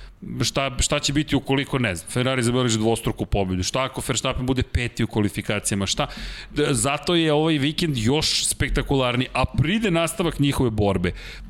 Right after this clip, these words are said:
I, i, i onoga što gledamo cele sezone, to jeste direktan duel dva velika šampiona. U devet prethodnih trka mi smo došli do toga da njih dvojica imaju osam pobjeda. Jedino je Perez uspeo da prekine taj niz i to posle pucanja pneumatika Maxa Verstappena i izletanja sa staze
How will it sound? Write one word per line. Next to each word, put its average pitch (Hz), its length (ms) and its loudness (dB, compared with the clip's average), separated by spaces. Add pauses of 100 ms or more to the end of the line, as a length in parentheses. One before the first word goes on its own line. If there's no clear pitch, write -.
(140)
I, 147 100 0 (580)
i, 135 240 -2
i 143 100 2
onoga 156 260 2
što - 140 -2
gledamo 156 320 0
cele 160 280 0
sezone, 135 420 2
to - 200 0
jeste 117 400 0
direktan 120 500 0
duel 123 220 2
dva 117 160 0
velika 117 340 2
šampiona. 120 440 2 (300)
U 127 120 2
devet 143 560 0
prethodnih 127 480 0
trka 127 520 -2 (600)
mi 127 180 0
smo 131 180 0
došli 117 280 2
do 131 60 2
toga 135 260 0
da 131 100 0
njih 127 160 2
dvojica 131 300 2
imaju 135 180 2
osam 135 280 -2
pobjeda. 135 360 0
Jedino 104 240 0
je 127 60 0
Perez 147 400 0
uspeo 143 300 2
da 139 140 2
prekine 139 400 0
taj 139 200 0
niz 143 260 -2
i 160 120 0
to 170 200 0
posle 156 420 0
pucanja 135 560 2 (240)
pneumatika 127 600 0
Maxa 123 320 2
Verstappena 147 520 0
i 151 40 4
izletanja 147 380 2
sa 139 120 2
staze 135 440 2